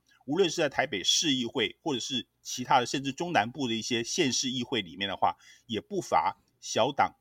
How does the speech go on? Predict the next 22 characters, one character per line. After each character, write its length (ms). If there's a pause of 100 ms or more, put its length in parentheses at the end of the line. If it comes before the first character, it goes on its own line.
当 180
选， 260
或 140
者 60
是 240
一 120
些 280
这 100
个 100
无 120
党 200
籍 140
当 220
选 160
的 100
这 100
个 100
身 300
影。 180 (240)
所 160
以 80
呢， 180